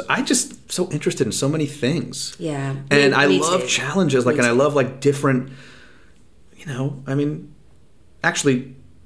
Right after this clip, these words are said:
Speaker 1: uh, in L A, I think it was twenty ten-ish, ele-, uh, twenty-nine to ten,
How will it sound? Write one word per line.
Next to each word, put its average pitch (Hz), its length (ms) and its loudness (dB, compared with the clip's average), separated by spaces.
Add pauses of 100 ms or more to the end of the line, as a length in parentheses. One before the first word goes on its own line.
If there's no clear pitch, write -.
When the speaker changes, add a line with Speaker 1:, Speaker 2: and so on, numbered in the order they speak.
Speaker 1:
uh, 123 300 2
in 120 120 2
L 120 180 4
A, 147 80 6 (100)
I - 20 0 (1120)
think 147 180 -10
it - 60 -8
was - 240 -8
twenty 101 460 -10
ten-ish, 110 520 -6
ele-, 107 200 -2
uh, - 320 -6
twenty-nine 107 1040 -6
to 98 60 -2
ten, 101 540 -6